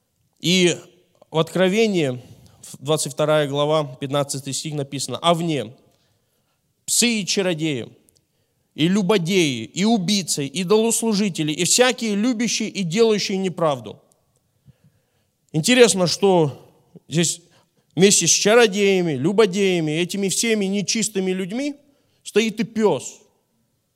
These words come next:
Интересно, почему вообще Иоанн посчитал нужным сравнить этих всех людей с псом?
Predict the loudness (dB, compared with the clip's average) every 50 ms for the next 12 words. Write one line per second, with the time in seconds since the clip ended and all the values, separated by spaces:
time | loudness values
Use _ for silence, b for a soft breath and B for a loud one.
0 | _ _ _ _ _ _ _ _ _ _ _ _ _ _ _ _ _ _ _ _
1 | _ _ _ _ _ _ _ _ _ _ -4 -4 -2 0 0 2 4 4 2 2
2 | 0 -6 -6 -6 -4 -2 -2 0 0 2 2 0 0 -2 -4 -8 -8 -6 -6 -6
3 | -6 -6 -8 b b b b b b b b b b b -20 _ _ _ _ _
4 | _ _ _ _ _ _ 2 6 6 6 6 6 2 0 0 -2 -2 -2 -2 0
5 | 2 2 4 4 4 2 0 0 0 -2 -2 -2 -2 -4 -8 -12 -16 -10 -4 2
6 | 2 4 4 4 2 2 2 2 0 -2 -2 -2 -2 -2 -2 -4 -4 -2 -2 -2
7 | -2 -4 -4 -6 -4 -4 -4 -4 -6 -6 -6 -4 -2 0 2 2 2 0 -2 -4
8 | -10 -18